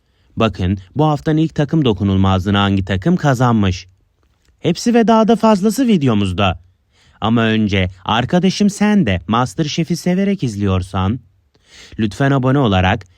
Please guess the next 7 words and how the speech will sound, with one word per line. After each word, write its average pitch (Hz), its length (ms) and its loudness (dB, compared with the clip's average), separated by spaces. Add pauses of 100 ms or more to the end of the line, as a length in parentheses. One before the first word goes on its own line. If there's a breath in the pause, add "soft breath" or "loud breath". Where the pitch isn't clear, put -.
(320 soft breath)
ve 101 180 0
de 92 100 0
videoyu 208 420 4
beğenerek 220 580 4
gücümüzü 135 400 0
göstermeyi 101 680 0
unutma. 143 580 -2